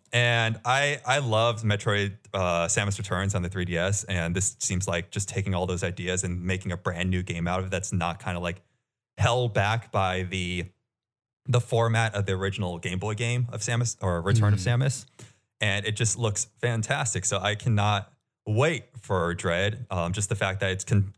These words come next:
Speaker 1: concluding this whole arc that's been going on for two decades is really exciting as well. So that, that alone, like,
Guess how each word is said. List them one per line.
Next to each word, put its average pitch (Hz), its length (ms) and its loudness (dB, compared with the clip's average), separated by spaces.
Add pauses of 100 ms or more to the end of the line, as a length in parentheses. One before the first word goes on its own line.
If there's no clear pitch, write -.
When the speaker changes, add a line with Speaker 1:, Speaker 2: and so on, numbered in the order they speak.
Speaker 1:
concluding 113 720 2
this 98 160 2
whole 107 480 -2
arc 107 300 0
that's 92 160 -4
been 95 140 -4
going 95 280 0
on 92 160 0
for 98 100 -6
two 101 200 -4
decades 87 560 -8 (380)
is 92 160 0 (100)
really 95 260 0
exciting 85 400 -2
as 85 140 -8
well. 82 220 -2
So 110 100 0
that, 147 420 0 (180)
that 170 280 2
alone, 107 640 2
like, 90 320 -2